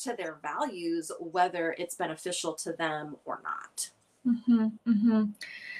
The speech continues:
Speaker 2: And since we're both Kundalini yogis, I do love to talk about the, the age of Aquarius versus the age of Pisces. And
Speaker 1: Mm.
Speaker 2: this time that we're really living in is a time of sovereignty, of coming back to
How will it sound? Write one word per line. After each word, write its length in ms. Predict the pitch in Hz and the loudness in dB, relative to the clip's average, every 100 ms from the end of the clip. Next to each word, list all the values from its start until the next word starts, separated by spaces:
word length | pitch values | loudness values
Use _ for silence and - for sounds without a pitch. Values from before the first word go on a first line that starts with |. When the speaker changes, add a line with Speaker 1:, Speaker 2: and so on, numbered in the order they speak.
| - - | 2 12
Speaker 2:
And 260 | 240 240 | 12 12
since 180 | 311 320 | 12 12
we're 100 | 320 | 12
both 380 | 254 233 233 - 196 | 12 12 12 6 0
Kundalini 540 | - 262 226 220 202 190 | 10 12 12 12 12 12
yogis, 500 | 185 185 190 190 190 | 12 12 12 12 12
I 160 | 214 | 12
do 220 | 214 233 | 12 12
love 220 | 240 220 190 | 12 12 12
to 100 | 196 | 8
talk 280 | 202 190 196 | 10 12 12
about 580 | 190 180 180 175 - - | 12 12 12 12 10 6
the, 560 | 196 190 185 175 190 - | 10 12 12 12 12 10
the 140 | - 247 | 12 12
age 140 | 254 | 12
of 80 | 247 | 12
Aquarius 560 | 247 - 190 202 202 | 12 12 12 12 10
versus 300 | - 190 185 | 10 8 8
the 160 | 185 - | 4 10
age 160 | 185 185 | 10 10
of 120 | 190 | 6
Pisces. 720 | - 180 190 196 185 180 185 - | 8 10 12 12 12 12 10 12
And 400 | 190 190 185 180 | 12 12 12 10
Speaker 1:
Mm. 260 | 143 135 - - | 4 -10 -12 10
Speaker 2:
this 160 | 143 - | 10 12
time 280 | - 220 247 | 12 12 12
that 120 | 233 | 12
we're 140 | 226 | 12
really 260 | 202 202 202 | 12 12 12
living 380 | 190 190 202 190 | 12 12 12 12
in 440 | 185 190 185 170 - | 12 12 12 10 6
is 240 | 202 196 | 10 12
a 80 | 214 | 12
time 420 | 208 196 185 190 | 12 12 12 12
of 480 | 190 190 185 190 - - _ _ | 12 12 12 12 6 -8 _ _
sovereignty, 840 | - 190 185 208 208 233 247 262 | 12 12 12 12 12 12 12 12
of 240 | 285 196 190 | 12 8 8
coming 300 | - 196 196 | 8 10 12
back 300 | 185 196 - | 12 12 6
to 420 | - 202 190 185 | 4 6 8 6